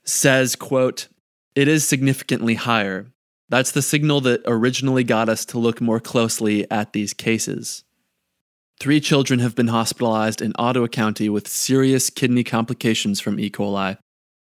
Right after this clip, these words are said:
and several children are at DeVos Children's Hospital in Grand Rapids with similar kidney complications. While most infections are mild,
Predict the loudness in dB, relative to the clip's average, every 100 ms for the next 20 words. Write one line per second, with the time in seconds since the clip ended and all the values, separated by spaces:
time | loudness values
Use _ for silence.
0 | -4 0 4 4 4 2 2 0 2 2
1 | 0 -2 -2 0 0 -2 -4 -4 -2 -4
2 | -2 -4 -4 -4 -2 -2 -2 -2 0 0
3 | 0 -2 -4 -6 -6 -4 0 4 4 2
4 | 0 -2 -2 -4 -6 -8 -6 -6 -8 -8
5 | -10 -14 _ _ _ _ _ -2 2 4
6 | 2 0 -2 0 0 -2 -2 0 0 0
7 | 0 -2 -4